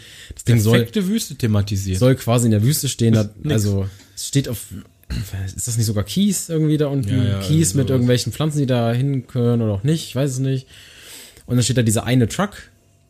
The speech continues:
Speaker 1: den da irgendwann mal einen hingestellt und vergessen hat, so sieht's zumindest aus. <laughs> Und, ähm, was ich cool finde, ist der Helikopter.
Speaker 2: Der ist cool, ja.
Speaker 1: Ihr habt oben so ein, über der Station li-, steht ein Helikopter, der auch gleichzeitig das Bedienerhäuschen ist. Das finde ich sehr cool, das fand ich schon immer sehr geil. Aber da könnte man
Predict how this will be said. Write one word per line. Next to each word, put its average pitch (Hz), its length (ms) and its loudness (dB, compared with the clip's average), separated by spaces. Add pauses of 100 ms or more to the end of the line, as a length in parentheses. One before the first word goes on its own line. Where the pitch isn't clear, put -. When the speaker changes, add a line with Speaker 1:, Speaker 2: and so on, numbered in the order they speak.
(520)
Speaker 1:
den 82 120 -6
da 85 120 -6
irgendwann 107 200 0
mal 107 80 0
einen 101 120 2
hingestellt 127 380 2
und 107 140 -2
vergessen 143 320 -2
hat, 147 140 -4
so 131 80 -4
sieht's 127 220 -4
zumindest 127 260 0
aus. 165 320 -2 (320)
<laughs> 277 80 -2 (400)
Und, 123 480 2
ähm, 113 460 2
was 165 140 2
ich 170 160 0
cool 190 100 4
finde, 165 220 2
ist - 80 2
der 143 80 4
Helikopter. 202 640 0
Speaker 2:
Der 120 100 2
ist - 220 -4
cool, 127 200 0
ja. 101 140 -6
Speaker 1:
Ihr 123 60 -4
habt 123 180 -6
oben 139 240 0
so 123 100 2
ein, 127 140 0
über 151 180 2
der 135 120 2
Station 139 340 -2
li-, 131 220 -4
steht 127 200 -6
ein 135 60 0
Helikopter, 131 420 0
der 123 140 2
auch 117 60 -4
gleichzeitig 135 420 0
das 131 140 -4
Bedienerhäuschen 175 680 -2
ist. 208 220 -4
Das - 100 -10
finde 131 160 0
ich 120 80 -2
sehr 113 240 -2
cool, 185 100 0
das 170 120 -2
fand 123 140 -4
ich 113 60 -4
schon 95 140 -4
immer 165 160 -4
sehr 175 160 -4
geil. 180 260 -2 (800)
Aber 123 220 0
da 143 140 -2
könnte 180 220 -2
man 175 220 -4